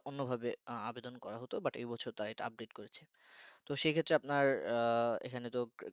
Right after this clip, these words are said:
গ্রাজুয়েট প্রোগ্রাম আছে, আন্ডার গ্রাজুয়েট প্রোগ্রাম দুইটা, আর ফিজিওথেরাপিতে আপনার মাস্টার্স করা যায় বাংলাদেশি এবং পিএইচডিও বাংলাদেশে করা যায়। যশোর বিজ্ঞান প্রযুক্তি বিশ্ববিদ্যালয়ে বর্তমানে এটা চালু হয়েছে। এটার উচ্চশিক্ষার বাংলাদেশে বেশ ভালো সুযোগ আছে।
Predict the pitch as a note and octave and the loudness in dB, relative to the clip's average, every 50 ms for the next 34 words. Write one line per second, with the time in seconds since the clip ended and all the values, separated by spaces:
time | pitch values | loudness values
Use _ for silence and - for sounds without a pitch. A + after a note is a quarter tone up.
0 | - - B2+ B2+ B2+ A#2+ B2+ C3 A#2+ - _ _ - B2+ A#2+ A2+ B2 A#2+ A#2 A2+ | -4 2 4 4 4 4 2 0 -2 -2 _ _ -4 -4 -2 0 -2 -2 -2 -4
1 | - - - - - E3+ D3+ C3 A#2+ A#2+ A#2+ A2+ A#2+ A2+ A2 A2 A#2 A#2 - _ | -8 -10 -10 -6 -4 -4 -4 -2 -2 -2 0 0 0 0 0 -2 -4 -6 -6 _
2 | _ - A#2 A#2 A#2 B2+ D3 G3+ A#3+ - - - - - - _ _ - - A#2 | _ -6 -6 -2 -2 -2 -2 -2 -6 -14 -20 -20 -20 -20 -20 _ _ -8 -6 -6
3 | A#2 - D#3 G3 D4+ - - - - _ _ _ - - A2 G#2+ G#2+ G#2+ A2+ - | -2 0 0 0 -2 -6 -14 -20 -20 _ _ _ -8 -2 0 2 2 2 0 -4
4 | - C3 C3 B2+ C#3 C3+ - C#3 B2+ A#2+ C3 A#2+ B2 A#2 A#2+ B2 A#2+ A#2 A2+ - | -6 -6 -2 -2 -2 0 2 2 2 2 2 0 -2 -2 -2 -4 -6 -4 -6 -6
5 | - - A#2+ B2 - - - A#2+ A#2 A2+ B2 D3+ F3 - - A2 A2+ A#2+ A#2 A#2 | -6 -8 -8 -8 -8 -2 0 2 2 2 2 -2 -4 -2 -4 -4 -2 -2 -2 -4
6 | - - - A3+ - - - G#2+ G#2+ G#2+ A#2 - _ B2+ B2 A#2+ A2+ - B2 A#2 | -4 -4 -4 -6 -6 -6 -6 -8 -10 -10 -12 -8 _ -2 -2 -2 -2 -4 -4 -4
7 | A2 G#2+ G#2 G#2 F2 G2+ - - G#2 E2+ D#2+ F2+ F#2+ - - - _ _ _ _ | -4 -4 -8 -8 -8 -8 -8 -6 -6 -6 -6 -6 -8 -10 -14 -18 _ _ _ _
8 | _ B2+ - B2 A#2 A2 - - A2+ A#2 A2 A#2 A#2+ A#2 A2+ A#2 A#2+ A#2+ A#2+ - | _ -10 -6 -6 -6 -6 -6 -6 -6 -6 -8 -8 _ -12 -10 -10 -10 -10 -10 -10
9 | B2 A#2+ B2 A#2 - - A2+ A#2+ A#2 - - B2+ A#2+ - A#2+ B2+ E3 F3+ D#3 A#2+ | -10 -8 -8 -10 -10 -10 -10 -8 -8 -6 -6 -6 -4 -2 0 0 0 0 -2 -4
10 | - - A2+ G#2+ G#2+ G#2+ A2 - A2 A2 - - G#2 A2+ A#2 A2+ A#2+ A#2+ A2+ - | -6 -6 -8 -8 -8 -10 -10 -10 -10 -8 -4 -2 -2 -2 -2 -2 -4 -4 -4 -4
11 | F#3+ B3+ B3+ - - - - - - - - _ _ C#3 - A#2+ A#2+ B2+ B2 - | -4 -6 -6 -8 -14 -20 -20 -20 -20 -20 -20 _ _ -8 -6 -4 -4 -4 -4 -6
12 | - D3+ - D3+ C#3 - - - F3 E3+ E3+ D3 B2+ A#2+ A#2+ A#2+ A2+ A#2 - - | -8 -6 -6 -6 -6 -8 -2 2 2 2 4 2 0 0 0 -2 -4 -6 -8 -8
13 | A#2 - A2+ A2 - - _ - - - A2 A2+ A2+ A2+ - - B2 A2+ B2 B2 | -6 -6 -6 -8 -8 -12 _ -10 -8 -4 -4 -2 -4 -4 -6 -8 -6 -4 -2 -2
14 | A2+ A#2 A2+ - - | -2 -2 -4 -4 -4